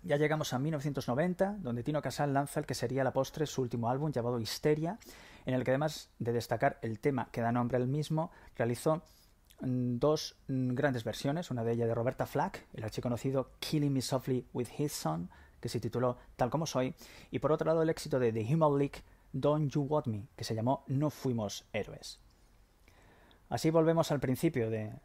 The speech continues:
de nuestra locución, en el que, como hemos dicho, el veintidós de septiembre del noventa y uno,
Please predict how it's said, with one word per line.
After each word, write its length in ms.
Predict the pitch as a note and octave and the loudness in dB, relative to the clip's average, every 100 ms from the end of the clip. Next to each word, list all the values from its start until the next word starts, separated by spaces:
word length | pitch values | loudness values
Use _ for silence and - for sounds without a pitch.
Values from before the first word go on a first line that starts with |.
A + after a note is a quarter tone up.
| - | -8
de 160 | A#2 | -6
nuestra 240 | A#2 - A#2 | -4 -2 0
locución, 600 | A2+ A#2 E3+ E3 F3+ F3+ _ - - - - | 0 0 2 2 0 -6 _ -20 -20 -20 -10
en 100 | A#2 | -6
el 140 | A2+ | -6
que, 280 | - C3+ - - | 0 0 -2 -4
como 180 | A#2+ A#2+ | -2 0
hemos 160 | B2 | 0
dicho, 340 | C3 C3 C#3+ C3+ | -2 -2 0 0
el 100 | A2 | -2
veintidós 360 | A2 A#2 B2+ | -2 0 0
de 200 | C3 B2 | 0 -2
septiembre 500 | - A2+ - C3 B2 | -2 -4 0 0 0
del 140 | A#2 A#2 | 0 0
noventa 320 | A#2 A2+ A#2 | 0 0 2
y 80 | C3 | 2
uno, 240 | C3 C3+ | 2 -2